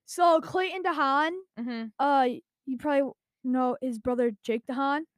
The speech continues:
Speaker 2: Yeah, he's the quarterback at South Christian.
Speaker 1: We got the state.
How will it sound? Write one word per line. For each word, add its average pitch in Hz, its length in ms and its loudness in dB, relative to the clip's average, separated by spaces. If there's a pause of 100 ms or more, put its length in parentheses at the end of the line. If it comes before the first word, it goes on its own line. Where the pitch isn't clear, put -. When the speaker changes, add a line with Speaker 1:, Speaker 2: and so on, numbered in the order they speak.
(500)
Speaker 2:
Yeah, 170 100 -10
he's 175 240 -12
the 170 120 -10
quarterback 185 400 0
at 180 120 -2
South 180 140 0
Christian. 160 420 -6 (1700)
Speaker 1:
We 254 120 -8
got 269 200 0
the 254 60 -20
state. 311 520 4